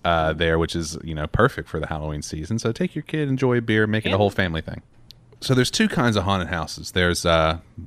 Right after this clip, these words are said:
Speaker 1: the haunted houses that you pay tickets for and you go through, and there's actors that are, you know, jumping out at you and scaring you. And then there's literal, probably haunted houses out there that are just haunted with ghosts. And so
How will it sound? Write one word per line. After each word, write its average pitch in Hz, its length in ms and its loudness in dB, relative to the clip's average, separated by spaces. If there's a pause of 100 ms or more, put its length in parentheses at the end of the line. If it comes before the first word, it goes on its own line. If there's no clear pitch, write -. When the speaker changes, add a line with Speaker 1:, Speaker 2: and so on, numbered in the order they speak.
Speaker 1:
the 85 140 -2
haunted 87 260 2
houses 85 340 0
that 80 160 -6
you 82 60 -8
pay 80 180 -2
tickets 110 400 -2
for 101 240 2
and 87 80 0
you 80 80 -2
go 90 200 2
through, 92 340 4
and 87 100 2
there's 80 160 0
actors 90 560 -2
that 82 140 -4
are, 80 160 0 (420)
you 90 160 0
know, 82 80 2
jumping 87 340 2
out 85 180 2
at - 120 -4
you 92 60 0
and 85 100 -2
scaring 95 340 2
you. 123 120 4
And 127 120 2
then 170 120 4
there's 165 220 2
literal, 120 380 6
probably 110 400 4
haunted 101 280 4
houses 95 360 2
out 80 160 4
there 82 220 2
that 82 120 2
are 85 80 4
just 90 200 0
haunted 101 380 4 (340)
with 95 260 2
ghosts. 139 460 6
And 107 160 2
so 117 360 4